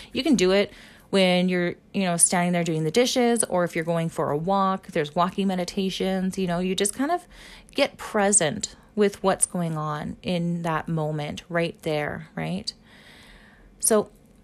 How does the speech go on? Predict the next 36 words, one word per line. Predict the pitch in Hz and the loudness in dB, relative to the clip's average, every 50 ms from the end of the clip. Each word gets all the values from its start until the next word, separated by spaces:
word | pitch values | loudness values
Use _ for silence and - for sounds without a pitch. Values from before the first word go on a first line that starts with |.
| - | 0
my | - 240 | 4 4
number | 247 277 285 302 | 4 4 4 0
five, | 294 - - 214 180 156 147 147 151 170 233 311 - - - - - | -2 0 0 2 2 2 2 0 0 -2 -2 -4 -6 -12 -20 -14 -8
we're | 208 190 | -4 -2
gonna | 190 185 | 0 0
move | 180 175 165 156 | 0 0 -2 -2
down. | 156 147 135 139 156 214 330 - - - _ _ _ - - _ - _ - - _ _ _ - - | -4 -4 -2 -2 -2 -2 -4 -4 -8 -20 _ _ _ -20 -20 _ -20 _ -20 -20 _ _ _ -8 -4
My | 180 185 | 0 2
number | 208 185 190 196 220 | 4 4 4 4 2
five | 220 220 - 180 160 160 160 160 160 160 - - - | 2 0 0 -2 -2 -2 -2 -4 -4 -6 -8 -6 0
is | - 175 170 175 170 170 - - - _ - | 2 2 4 4 4 2 0 -2 -2 _ -12
talk | - - - 190 185 202 - 226 | -8 -2 0 0 0 0 2 0
it | 208 | 2
out. | 175 139 127 - - - - - - - - _ _ _ _ _ _ _ _ _ _ _ _ _ - - - - | 2 2 0 -2 -6 -10 -14 -14 -16 -20 -20 _ _ _ _ _ _ _ _ _ _ _ _ _ -20 -20 -12 -2
So | - 208 202 185 185 - - - - - - - - - - - - _ | 2 4 4 4 4 2 -2 -10 -20 -20 -20 -20 -20 -20 -20 -20 -12 _
sometimes | - - 330 392 392 427 415 381 | 0 2 2 2 2 2 2 4
when | 349 330 277 247 | 4 4 4 2
we | 226 247 233 | 2 2 0
have | 233 240 262 269 247 | 2 2 2 2 2
this | 233 233 - | 2 2 2
negativity | 220 196 185 170 165 - - 220 208 208 185 175 170 160 - - _ | 2 2 2 0 -2 -2 0 0 2 2 2 0 -2 -4 -8 -4 _
bugging | - 185 190 196 190 190 180 170 | 2 4 4 4 2 0 -2 0
us | 165 151 151 156 165 - - 170 | 0 0 0 0 -2 -2 -2 -2
and | 165 165 156 | -2 0 0
bothering | 165 160 170 175 170 160 151 | 0 2 2 2 0 0 -2
us, | 151 156 - - | -2 -2 -2 0
we | 180 | 0
have | 190 190 | 0 0
these | 185 196 185 | 0 0 0
things | - - 247 247 233 214 202 190 175 | 0 2 2 4 4 4 4 2 2
that | 180 165 160 | 2 2 2
are | 165 165 | 2 0
just | 160 160 156 - | 0 -2 -6 -6
keep | - - 208 220 - | -4 -4 -4 -4 -6
coming | - - 185 175 165 165 170 | -6 -4 -2 -2 -2 -2 0
up. | 180 185 170 151 - - - | 0 2 2 0 -2 -4 -12